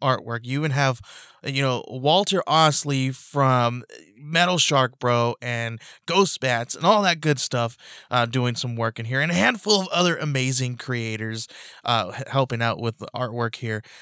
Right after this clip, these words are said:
Uh, the story was amazing. The artwork on all four different arcs that they talk about here in this book,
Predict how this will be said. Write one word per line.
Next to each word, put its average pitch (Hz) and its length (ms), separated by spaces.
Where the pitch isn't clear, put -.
Uh, 113 220
the 110 100
story 170 380
was 156 180
amazing. 117 560
The - 80
artwork 156 460
on 123 240
all 185 220
four 170 300
different 147 360
arcs 147 240
that 131 140
they 127 100
talk 127 300
about 120 240
here 120 180
in 113 160
this 110 140
book, 139 280